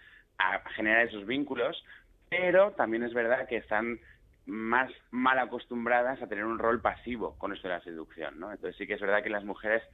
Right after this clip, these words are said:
están ahora aprendiendo o acostumbrándose a algo maravilloso, que es ser la, la causa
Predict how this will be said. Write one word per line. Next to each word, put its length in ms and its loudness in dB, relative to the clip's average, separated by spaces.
están 200 2
ahora 220 8
aprendiendo 1000 0
o 120 4
acostumbrándose 1080 -2
a 180 8
algo 200 6
maravilloso, 680 4
que 140 2
es 160 -2
ser 320 4
la, 600 0
la 240 0
causa 460 2